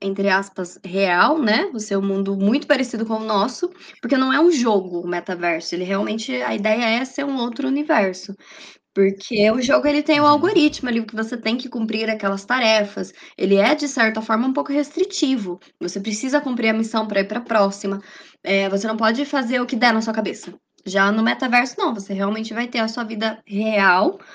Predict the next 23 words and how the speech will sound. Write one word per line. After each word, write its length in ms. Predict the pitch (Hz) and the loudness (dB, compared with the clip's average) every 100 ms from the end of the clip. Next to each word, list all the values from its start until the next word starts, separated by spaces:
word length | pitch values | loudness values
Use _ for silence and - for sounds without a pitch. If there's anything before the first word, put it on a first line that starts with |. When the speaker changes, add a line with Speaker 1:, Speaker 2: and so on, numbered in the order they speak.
| - | -14
Speaker 1:
Você 160 | 196 196 | -6 -2
pode 260 | 196 196 | 2 2
abrir 180 | 220 214 | 2 0
uma 180 | 220 262 | 4 4
loja, 340 | 285 226 285 | 6 4 2
se 160 | 311 - | -2 -2
você 180 | 214 214 | -6 -6
quiser. 400 | 214 208 202 - _ _ _ _ _ - - | -2 0 0 -2 _ _ _ _ _ -20 -10
Você 220 | 208 202 | -8 -6
pode 540 | 214 196 196 226 220 202 | -2 0 0 0 0 0
fazer 220 | 220 220 | 0 0
um 80 | 254 | -2
show, 500 | - - 240 339 330 | 2 4 4 4 2
igual 380 | 226 202 196 208 | 2 4 6 6
acabou 380 | 208 208 196 | 6 2 2
acontecendo, 760 | 196 202 196 214 - 202 247 254 | 2 2 -2 -4 0 0 2 0
né? 140 | 220 | -2
Se 100 | 220 | -2
eu 60 | 202 | -2
não 60 | 196 | -2
me 60 | |
engano, 220 | 196 196 | -2 -4
foi 320 | 196 - 196 | -4 -4 -4